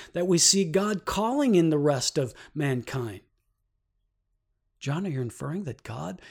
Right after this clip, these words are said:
hated the outside world in the Old Testament?" Of course he didn't hate the outside world. The message wasn't ready yet. The time had not yet come.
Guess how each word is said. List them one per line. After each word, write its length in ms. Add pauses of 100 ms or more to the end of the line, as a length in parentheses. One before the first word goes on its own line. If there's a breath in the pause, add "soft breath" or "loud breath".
(120 loud breath)
hated 360
the 220
outside 540
world 320
in 100
the 100
Old 200
Testament?" 560 (1300)
Of 80
course 280
he 80
didn't 340
hate 500
the 160
outside 600
world. 420 (2250)
The 80
message 460
wasn't 400
ready 380
yet. 480 (420)
The 80
time 400
had 220
not 360
yet 360
come. 480